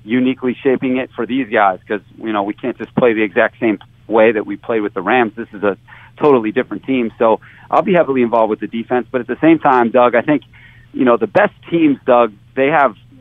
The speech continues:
a belief system in all three phases that's engineered by their head coach. Uh, you can't just subcontract the side of the ball if you're gonna sustain success.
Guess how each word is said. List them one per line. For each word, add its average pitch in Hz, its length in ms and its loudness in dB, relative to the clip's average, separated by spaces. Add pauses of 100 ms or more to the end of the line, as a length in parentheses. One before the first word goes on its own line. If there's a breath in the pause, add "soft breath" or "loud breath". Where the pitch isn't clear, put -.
(300)
a 113 120 -2
belief 117 360 -4
system 123 280 -4
in 101 60 -2
all 113 120 2
three 117 220 -6
phases 117 500 -4
that's 110 200 -4
engineered 117 460 -2
by 107 140 2
their 101 140 -2
head 113 200 -2
coach. 117 300 0 (640 soft breath)
Uh, 98 60 2
you 110 180 -2
can't 156 200 2
just 123 200 -6
subcontract 120 800 0
the 107 160 -6
side 113 160 2
of 104 60 -4
the 98 60 -4
ball 104 340 2
if - 100 -10
you're 113 120 -6
gonna 110 280 -2
sustain 107 420 -2
success. 107 380 0